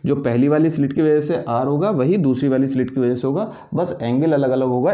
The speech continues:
इसलिए हमने दो अलग-अलग लिए हैं और फेजर डायग्राम के through जोड़ते हैं। आप वेक्टर एडिशन भी देख सकते हैं, वेक्टर एडिशन भी एक तरीके से कह सकते हैं, उस तरीके से जोड़ सकते हैं। तो ये दो अलग-अलग एम्पलीट्यूड है आर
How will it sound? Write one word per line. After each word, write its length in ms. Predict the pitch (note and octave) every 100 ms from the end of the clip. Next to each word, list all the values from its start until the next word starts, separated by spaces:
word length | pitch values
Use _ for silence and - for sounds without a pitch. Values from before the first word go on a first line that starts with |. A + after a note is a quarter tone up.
| -
इसलिए 260 | C3+ C#3
हमने 220 | C#3+ C3 D3
दो 120 | C#3+
अलग-अलग 460 | - G2+ G#2 G#2+
लिए 220 | G#2+ A2 C3+
हैं 100 | F3+
और 200 | - D#3
फेजर 380 | - A#2 B2+ C3+
डायग्राम 380 | A2+ G#2+ G#2+
के 60 | A2
through 180 | A#2+ A2
जोड़ते 300 | A2 G2 -
हैं। 60 |
आप 120 | - D3+
वेक्टर 360 | B2+ B2 E3+
एडिशन 380 | D3+ C3+ B2+ C3
भी 80 | C3
देख 200 | A2 A2
सकते 260 | A2 -
हैं, 60 | E3+
वेक्टर 300 | C3 A2+ B2
एडिशन 400 | A#2+ A2 A2+ A#2+ - - -
भी 100 | B2+
एक 140 | A#2 C3+
तरीके 260 | A#2+ A#2
से 100 | A#2+
कह 140 | A#2 G#2+
सकते 280 | G#2+ -
हैं, 80 | D3
उस 160 | C#3+ A2+
तरीके 240 | G#2+ G#2
से 60 | B2
जोड़ 160 | G2+
सकते 240 | F#2+ - C#3+
हैं। 120 | D3 - - -
तो 60 | E3
ये 80 | F3+
दो 160 | E3+
अलग-अलग 480 | E3+ C3 D3 E3 E3+
एम्पलीट्यूड 540 | C#3 C3+ C#3+ C#3+ D3+
है 380 | D#3 B3 - - - -
आर 300 | A2+ -